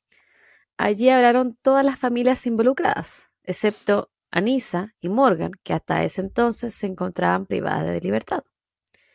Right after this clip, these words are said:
La mamá de Morgan ofreció disculpas a nombre de su hija, pero la madre de Peyton dijo que ellos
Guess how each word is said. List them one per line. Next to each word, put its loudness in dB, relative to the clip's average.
La 0
mamá 2
de 2
Morgan 2
ofreció 0
disculpas -4
a -2
nombre -2
de -2
su -4
hija, -4
pero -6
la 0
madre 2
de 2
Peyton 0
dijo -2
que 2
ellos 0